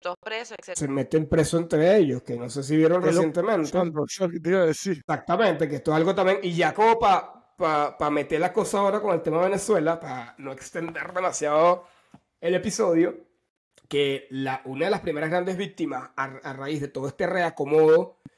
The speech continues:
Speaker 2: que se está generando en ambas fuerzas, oposición
Speaker 3: Sí.
Speaker 2: y gobierno, en el país después de las elecciones fue este señor, que este ministro que duró nada,
Speaker 3: Eso te iba a decir, M.
Speaker 2: que
Speaker 3: Este,
Speaker 2: es
Speaker 3: este
Speaker 2: de la,
Speaker 3: sea.
Speaker 2: de la, del, que es de la, de la,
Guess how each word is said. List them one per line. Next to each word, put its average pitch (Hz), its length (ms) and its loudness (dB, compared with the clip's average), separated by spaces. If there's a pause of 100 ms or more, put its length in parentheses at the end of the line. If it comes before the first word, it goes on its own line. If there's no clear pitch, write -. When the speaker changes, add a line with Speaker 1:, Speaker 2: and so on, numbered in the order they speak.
(140)
Speaker 2:
que 170 120 -8
se 160 80 -4
está 156 160 -8
generando 175 460 0
en 156 100 -4
ambas 156 360 -4 (320)
fuerzas, 160 640 -2
oposición 143 720 0
Speaker 3:
Sí. 139 160 -6
Speaker 2:
y - 40 -2
gobierno, 135 600 -2 (500)
en 147 160 -4
el 147 180 -4
país 156 280 2
después 139 320 -6
de 151 40 0
las 190 140 0
elecciones 190 460 -2
fue 170 120 -2
este - 140 -10
señor, 165 520 0
que - 100 -12
este 170 160 -10
ministro 165 480 -4
que 170 120 0
duró 135 220 -4
nada, 151 420 -4 (200)
Speaker 3:
Eso 202 120 -20
te 196 120 -10
iba 196 100 4
a - 20 6
decir, 180 280 -2
M. 151 300 0 (420)
Speaker 2:
que 165 400 2
Speaker 3:
Este, - 40 4
Speaker 2:
es 180 140 -6
Speaker 3:
este 165 80 0
Speaker 2:
de 247 120 6
la, 190 140 4
Speaker 3:
sea. 165 160 4
Speaker 2:
de 156 100 2
la, 139 300 -4
del, 139 420 -10
que 147 200 -2
es 135 60 -4
de 185 100 2
la, 202 180 4
de 160 140 -2
la, 120 360 -10